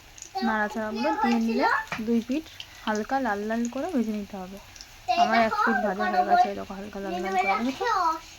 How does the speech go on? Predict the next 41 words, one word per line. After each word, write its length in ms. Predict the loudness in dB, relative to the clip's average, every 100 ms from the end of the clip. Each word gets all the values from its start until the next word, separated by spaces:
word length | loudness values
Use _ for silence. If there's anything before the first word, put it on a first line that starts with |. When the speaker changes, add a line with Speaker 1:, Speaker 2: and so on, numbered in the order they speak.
| -20 -10
Speaker 2:
কারণ 160 | -4 0
আমার 100 | 2 2
Speaker 1:
বল 60 |
Speaker 2:
তেলটা 240 | 2 0 2
Speaker 1:
দিন 60 |
Speaker 2:
টানা 180 | 2 4 4
ছিল 120 | 2 0
Speaker 1:
বল। 100 | -2 -8 -16 -12
Speaker 2:
আর 80 | -6
টাটকা 300 | -4 -4 -4 -6
তেল, 140 | -4 -2 -2
Speaker 1:
তুলি। 320 | -4 -4 -8 -6 -8 -4
Speaker 2:
এই 120 | -2 0 -2 -2
তেলটা 280 | -2 0 -2 -2
গরম 200 | 4 6
Speaker 1:
ও। 60 | 6
Speaker 2:
ছিল 140 | 6 4 0
বলেই 240 | 0 0 -2
এরকম 260 | -2 -2 -4 -6 -18 -20 -20 -20 -20 -20 -2
তাড়াতাড়ি 360 | 0 2 2 2
হয়ে 140 | 4 4
গেল। 120 | 4
Speaker 1:
এরকম 120 | 4 2
আমি 120 | 0 -4
বল, 160 | -2 -2 -4
Speaker 2:
দেখো, 200 | -12 -10
Speaker 1:
এরকম 160 | -8 -4
Speaker 2:
দিতে 160 | -2 -2 -2
দিতে 160 | -2
Speaker 1:
করছি। 100 | -2
Speaker 2:
হয়ে 140 | -2 -6
গেছে, 180 | -8 -12 -12
দেখেছো? 280 | -8 -6 -6
Speaker 1:
আমি 120 | -6 -8
একটা 220 | -10 -12 -6
নিয়ে 160 | -4 -2 -4
নিয়েছি 300 | -6 -6 -6
বড় 160 | -4 -2 -2 -2 -2
Speaker 2:
এই 60 | -2
Speaker 1:
দেখে। 180 |
Speaker 2:
দেখো। 0 | -4